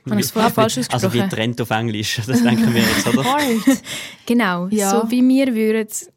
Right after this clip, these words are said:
Speaker 1: mit einem schlechten Schweizer Akzent.
Speaker 3: Ja, apart, oder?
Speaker 1: Apart.
Speaker 3: Es ist auseinander.
Speaker 2: Irgendeine Trennung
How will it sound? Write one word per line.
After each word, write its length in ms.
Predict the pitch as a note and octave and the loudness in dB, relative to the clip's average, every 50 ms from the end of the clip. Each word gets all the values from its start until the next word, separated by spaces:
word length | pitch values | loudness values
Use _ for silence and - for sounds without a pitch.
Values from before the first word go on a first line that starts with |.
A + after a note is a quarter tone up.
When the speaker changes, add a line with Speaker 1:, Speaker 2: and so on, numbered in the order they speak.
| _ _ - | _ _ -4
Speaker 1:
mit 120 | A3 G3+ | -2 -2
einem 100 | G#3+ G#3 | -2 -2
schlechten 840 | G3 - G#3+ G3+ G3 - - - - - G3+ G3 G3 F#3+ F#3 F#3+ F#3 | -4 -2 -4 -4 -6 -6 -8 -10 -6 -4 -2 -2 0 -2 -2 -2 -4
Schweizer 320 | - - G3 - - F#3 | -6 -8 -10 -8 -8 -10
Akzent. 480 | F3 - - - E3+ E3 E3+ E3+ - - | -10 -8 -8 -6 -4 -4 -4 -6 -6 -6
Speaker 3:
Ja, 60 | - G3 | -8 -8
apart, 500 | G3 G3 G3 F#3 - C4+ F4+ F4+ - - G3+ | -6 -6 -6 -2 -2 -2 -2 -4 -6 -8 -8
oder? 320 | G3+ B3 - - F#4 D#4+ A3 F#3 - _ _ - | -8 -8 -8 -6 -8 -8 -8 -10 -16 _ _ -14
Speaker 1:
Apart. 460 | G3+ - - - F#3 F3+ F3+ - - _ - - - _ - | -14 -14 -12 -10 -10 -8 -8 -10 -12 _ -20 -20 -20 _ -16
Speaker 3:
Es 80 | - | -10
ist 120 | - G#3 - | -8 -4 -4
auseinander. 460 | G#3 F#3+ G#3 G3 F#3+ F#3 G3+ B3+ D#4 E4+ F4 _ - - - - _ _ _ | -2 -2 0 0 0 0 0 -2 -4 -8 -10 _ -18 -20 -20 -20 _ _ _
Speaker 2:
Irgendeine 420 | - C#3 D#3 D#3+ C#3+ B2+ A#2+ _ - | -6 -4 -4 -4 -4 -6 -8 _ -10
Trennung 540 | - A#2 A#2 A2+ A2+ C3+ D#3 F#3+ A#3 C4+ | -10 -8 -6 -4 -4 -4 -4 -4 -6 -8